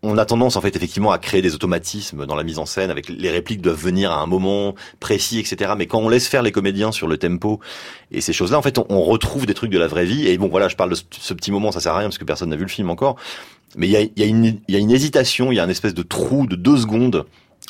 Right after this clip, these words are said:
avant de délivrer la phrase où elle lui explique, euh, voilà, qu'elle voulait pas être fâchée, et cetera, parce que ils sont, ils sont, ils sont disputés la veille. Eh ben, c'est magnifique, en fait, ça ressemble vraiment à une vraie hésitation, euh, de la vraie vie. Et du coup, on touche à un truc qui est, qui est essentiel pour moi. Voilà, euh,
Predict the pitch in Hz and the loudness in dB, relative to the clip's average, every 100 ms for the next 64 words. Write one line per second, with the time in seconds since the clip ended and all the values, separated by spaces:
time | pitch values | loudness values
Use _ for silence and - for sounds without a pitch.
0 | - 92 110 110 107 104 98 98 107 90 | -2 0 2 4 4 4 2 2 2 0
1 | - 104 85 78 80 90 - 202 196 - | 0 0 2 -2 -2 -4 -2 -6 -6 -14
2 | _ - - - _ - 50 50 50 - | _ -20 -20 -20 _ -10 -6 -6 -6 -8
3 | - - - - 82 92 92 82 80 80 | -12 -14 -16 -4 0 2 0 -2 -2 0
4 | 80 76 76 - 85 87 92 - - 73 | 0 -2 -4 -2 2 4 4 4 -4 -2
5 | 73 82 85 64 - 67 71 67 - - | 0 0 0 -2 -10 -6 -4 -4 -8 -8
6 | 78 - - 76 65 57 - - 87 82 | -8 -8 -8 -8 -8 -10 -10 -8 -8 -8
7 | - - 73 98 143 139 - - - - | -12 -6 -2 2 2 2 -2 -8 -20 -20
8 | - - - 92 98 101 104 123 120 147 | -20 -12 -4 0 0 2 6 6 4 0
9 | 107 110 - - 87 73 87 107 120 123 | 0 0 0 -2 -4 -2 0 2 2 0
10 | 87 87 80 104 95 85 87 - 104 104 | -2 -2 0 2 2 2 0 0 -4 -4
11 | 90 71 67 69 67 67 - - - - | -2 -4 -4 -4 -6 -8 -14 -20 -20 -2
12 | 101 85 78 92 92 143 - - - - | 0 2 0 -2 -2 -6 -8 -20 -14 -4
13 | 90 95 135 120 131 127 90 - 123 - | -4 0 2 2 2 0 0 0 -4 -2
14 | 78 - 85 85 104 - 113 - 110 113 | -4 0 -2 0 -2 0 0 2 0 0
15 | 78 92 87 78 | 2 2 2 2